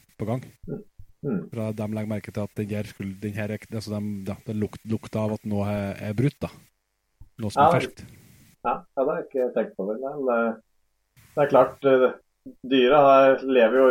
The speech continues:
Speaker 2: ute med de sansene der hele tiden, så de har jo et helt annet bilde av det enn det hva,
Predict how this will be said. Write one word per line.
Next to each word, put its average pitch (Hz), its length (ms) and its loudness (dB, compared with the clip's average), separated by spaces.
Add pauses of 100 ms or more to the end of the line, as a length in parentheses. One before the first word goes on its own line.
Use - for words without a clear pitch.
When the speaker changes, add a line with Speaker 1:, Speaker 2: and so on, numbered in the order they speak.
Speaker 2:
ute 123 220 0
med 127 120 2
de 123 120 4
sansene 113 400 2
der 123 120 4
hele 110 160 0
tiden, 123 180 0
så 131 160 2
de 120 140 -2
har 107 160 4
jo 120 60 0
et 120 100 -2
helt 110 240 -4
annet 110 220 -2 (260)
bilde 95 320 -4
av 113 120 4
det 107 140 4
enn 104 80 -2
det 101 140 2
hva, 98 140 4